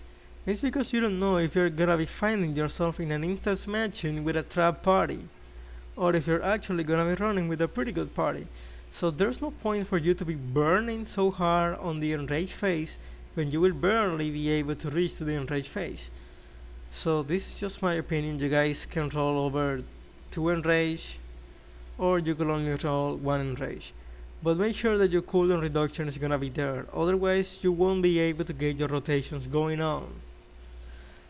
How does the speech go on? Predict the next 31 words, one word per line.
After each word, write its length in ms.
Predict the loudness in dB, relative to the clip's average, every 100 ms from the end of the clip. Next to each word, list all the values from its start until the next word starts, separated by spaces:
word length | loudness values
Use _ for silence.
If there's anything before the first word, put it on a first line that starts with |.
| -18 -2
And 260 | 2 4 2
as 140 | -2
for 140 | 0 0
the 100 | 2
top, 360 | 2 4 0 -2
it's 160 | -2
basically 440 | 2 4 4 2 0
the 60 |
same, 420 | 0 0 0 -2 -8 -14 -16 -18 -20 -20 -16 -12 -12 -8 4
ten 160 | 4
percent 380 | 4 0 0 0
meteor 320 | 0 2 0
strike 340 | 0 0 0 0
roll, 220 | -2 -4
since 280 | -4 -4 -2
this 220 | -4 -4
is 140 | -6 0
your 180 | 0
most 320 | 0 -2 -2 0
overpowered 480 | 0 2 2 2
skill. 340 | 0 -4 -4 -6 -12 -16 -18 -20 -20 -18 -16 -4
And 360 | 2 4 4 2
if 140 | 0
you're 140 | 0 2
running 640 | 2 2 0 -2 -4 -6 -2
with 160 | -2
the 80 | -2
Twin 260 | 0 0 0
Shard 300 | 0 -2 4
Guardian 380 | 4 4 2
gear, 400 | 0 -2 -4 -8